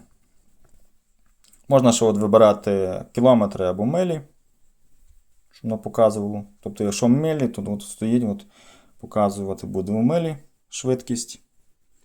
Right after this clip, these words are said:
Якщо, відповідно, ми виберемо кілометри,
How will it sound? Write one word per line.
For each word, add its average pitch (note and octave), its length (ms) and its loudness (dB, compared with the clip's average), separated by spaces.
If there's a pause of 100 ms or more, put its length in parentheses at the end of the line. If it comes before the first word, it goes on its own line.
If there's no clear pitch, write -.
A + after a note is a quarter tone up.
(460)
Якщо, G#2+ 420 -4
відповідно, G#2 520 -2
ми G2+ 200 0
виберемо F#2+ 720 -4 (2500)
кілометри, C3+ 600 -2